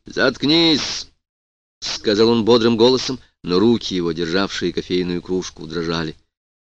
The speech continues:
«Есть вещи, которые невозможно прятать всю жизнь.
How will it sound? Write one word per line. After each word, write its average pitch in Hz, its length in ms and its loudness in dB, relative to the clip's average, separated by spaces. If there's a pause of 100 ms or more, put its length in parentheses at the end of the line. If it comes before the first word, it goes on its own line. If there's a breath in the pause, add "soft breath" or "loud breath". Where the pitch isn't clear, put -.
(220)
«Есть 135 480 0
вещи, 117 720 0 (720)
которые 117 500 2
невозможно 107 960 0 (420)
прятать 90 500 -6
всю - 240 -10
жизнь. 87 420 -4